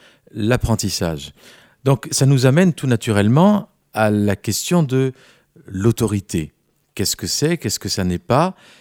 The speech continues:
Et surtout dans une culture comme la nôtre, où il y a vraiment de la méfiance par rapport à l'autorité, et méfiance que l'on comprend. Les abus d'autorité sont réels, et dans les écoles,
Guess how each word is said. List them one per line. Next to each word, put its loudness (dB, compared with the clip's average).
Et -8
surtout 0
dans 2
une -6
culture -8
comme -4
la -2
nôtre, 0
où -4
il 0
y 2
a 2
vraiment 0
de -2
la 4
méfiance 2
par -10
rapport -8
à -4
l'autorité, -8
et 0
méfiance 2
que 0
l'on 2
comprend. 2
Les 0
abus 2
d'autorité 0
sont -2
réels, 2
et -6
dans 0
les 4
écoles, 4